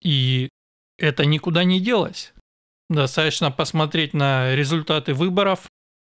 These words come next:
на то, что происходит в демократических штатах, на то, что происходит в Портленде, на то, что происходит в Нью-Йорке, в Миннеаполисе и вообще везде. Это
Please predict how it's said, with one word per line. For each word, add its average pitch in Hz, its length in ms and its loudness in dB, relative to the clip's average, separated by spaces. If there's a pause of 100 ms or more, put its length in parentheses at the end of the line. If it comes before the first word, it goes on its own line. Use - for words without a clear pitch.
(140)
на 139 240 2
то, 170 160 0
что - 180 -2
происходит 147 580 0
в 131 40 -6
демократических 147 960 -2 (480)
штатах, 180 560 -2 (500)
на 156 120 -2
то, 175 140 2
что - 140 0
происходит 156 540 0
в - 80 -20
Портленде, 170 600 0
на 147 120 0
то, 165 160 -2
что 156 160 -2
происходит 147 680 0
в 165 40 -2
Нью-Йорке, 170 720 2 (720)
в 139 140 2
Миннеаполисе 165 880 2
и 143 140 2
вообще 151 360 0
везде. 147 520 -2 (580)
Это 160 440 0